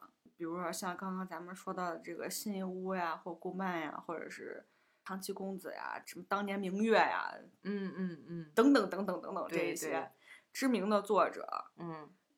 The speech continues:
Speaker 1: 这里边儿有一些人其实他不是职业的作家，他有一些就是有别的正经的工作，可能他就是随手通过这么一个平台发表了自己的这么一篇文章，或者是自己连载的这一个作品。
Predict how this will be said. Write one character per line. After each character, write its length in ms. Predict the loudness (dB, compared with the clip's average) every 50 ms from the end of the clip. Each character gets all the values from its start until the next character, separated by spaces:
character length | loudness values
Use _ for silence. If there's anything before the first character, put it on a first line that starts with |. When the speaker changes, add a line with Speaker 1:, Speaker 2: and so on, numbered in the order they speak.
| _ _ _
Speaker 1:
这 100 | 0 4
里 120 | 4 6 8
边 160 | 10 12 12
儿 60 | 12
有 180 | 12 10 8 8
一 60 | 6
些 180 | 4 4 4 4
人 160 | 4 4 0
其 160 | -2 -4 -2
实 120 | 0 0
他 200 | 0 2 2 2
不 160 | 2 2 0 -2
是 520 | 0 0 0 0 0 0 0 -2 -4 -6
职 220 | -6 -2 0 2 6
业 160 | 6 8 8
的 100 | 6 4
作 180 | 0 -2 -6 -8
家， 220 | -10 -12 -16 -16 -18 _ _ _ _ _ _ _ _
他 160 | _ 2 4
有 180 | 6 6 6 6
一 80 | 6 6
些 180 | 4 4 2
就 140 | 2 2 0
是 320 | 0 0 -2 -2 -6 -10 _ _ _ 0
有 100 | 2 4
别 160 | 6 6 8
的 120 | 8 8
正 180 | 6 4 2 2
经 100 | 0 0
的 80 | 0
工 220 | 2 2 4 4 6
作， 380 | 8 8 8 8 6 4 -4 -14 _ _ _ _ _ _ _ _ _ _ -6
可 180 | -2 0 0
能 220 | 2 2 0 0 0
他 240 | 2 4 4 4
就 120 | 6 4 2
是 80 | 2
随 380 | 0 -2 -2 2 4 4 6 6
手 400 | 6 6 4 4 2 -2 -6 -10 _ _
通 200 | -4 0 4 6
过 100 | 6 6
这 100 | 6 4
么 120 | 2 2
一 80 | 0 0
个 100 | -2 -4
平 260 | -4 -6 -6 -6 -6
台 380 | -6 -6 -6 -6 -4 -4 -4 -6 4 10
发 180 | 12 12 12
表 180 | 10 8 4 0
了 120 | 0 -2
自 160 | -2 -4 -6 -8
己 120 | -6 -6
的 100 | -6 -8
这 140 | -6 -6 -4
么 100 | -4 -4
一 120 | -4 -6
篇 300 | -8 -4 -2 -2 0 0
文 220 | 0 0 -2 -2 0
章， 260 | 0 2 2 0 0
或 140 | -2 -4 -4
者 80 | -4
是 80 | -4 -6
自 160 | -6 -6 -6
己 120 | -4 -4
连 280 | -2 -2 -2 -2 0 0
载 180 | 2 0 0 0
的 80 | -2
这 80 | -4 -4
一 80 | -4 -2
个 100 | -2 -2
作 180 | 0 2 2 2
品。 220 | 0 -2 -8 -14